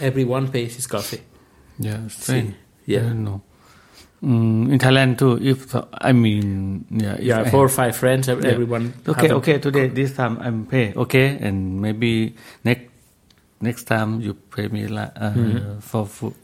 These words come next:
Speaker 2: lunch
Speaker 1: Sí.
Speaker 2: or di-,
Speaker 1: Sí, que,
Speaker 2: Another
Speaker 1: bueno,
Speaker 2: thing.
Speaker 1: aquí en, en Suecia, por ejemplo, y esto lo, lo he visto un montón de veces, te vas a tomar un café con tres, cuatro sa-, cuatro o cinco amigos, eh, es difícil que alguien,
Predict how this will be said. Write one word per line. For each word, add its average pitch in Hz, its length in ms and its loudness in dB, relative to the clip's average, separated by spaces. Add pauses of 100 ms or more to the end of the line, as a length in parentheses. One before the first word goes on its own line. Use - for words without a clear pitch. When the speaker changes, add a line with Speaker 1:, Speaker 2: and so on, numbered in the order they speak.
(200)
Speaker 2:
lunch 110 420 0
Speaker 1:
Sí. - 80 -10
Speaker 2:
or 101 180 -6
di-, - 140 -12 (540)
Speaker 1:
Sí, - 280 0
que, - 200 2
Speaker 2:
Another 117 180 6
Speaker 1:
bueno, 127 260 4 (220)
Speaker 2:
thing. - 120 -20
Speaker 1:
aquí 127 380 0
en, 120 480 -2 (100)
en 120 220 -2
Suecia, 143 680 2
por 113 120 0
ejemplo, 123 440 2
y 95 240 -2
esto 98 240 -4
lo, 107 220 2
lo 98 80 -2
he 92 40 -4
visto 104 260 -2
un 104 60 2
montón 104 280 -2
de 104 80 0
veces, 107 320 -2 (240)
te - 100 -6
vas 113 140 0
a 113 40 0
tomar 110 200 0
un 98 80 -2
café - 280 -2
con 104 360 -4 (200)
tres, 120 220 0
cuatro 117 260 -2
sa-, 113 200 -4 (140)
cuatro 110 400 0
o 98 60 0
cinco 139 300 2
amigos, 131 420 2 (360)
eh, 110 340 2
es 123 140 4
difícil 139 420 4
que 135 120 2
alguien, 120 340 2